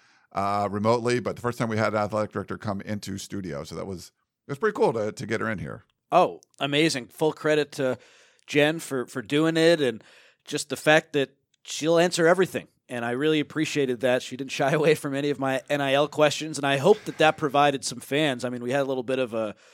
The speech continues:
Speaker 2: S-storm on the, the Peristyle today w-, regarding some N I L stuff. I hope that gives people answers and some insights, and, um, I,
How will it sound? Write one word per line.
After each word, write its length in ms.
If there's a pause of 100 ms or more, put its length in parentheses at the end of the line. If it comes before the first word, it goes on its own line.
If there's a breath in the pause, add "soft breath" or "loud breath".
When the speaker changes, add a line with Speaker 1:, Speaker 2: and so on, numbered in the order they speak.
(280 soft breath)
Speaker 2:
S-storm 580
on 140
the, 200
the 120
Peristyle 720
today 340
w-, 300 (100)
regarding 360
some 180
N 160
I 100
L 160
stuff. 300
I 100
hope 160
that 220
gives 180
people 320
answers 380
and 100
some 160
insights, 580
and, 180 (720 soft breath)
um, 260
I, 40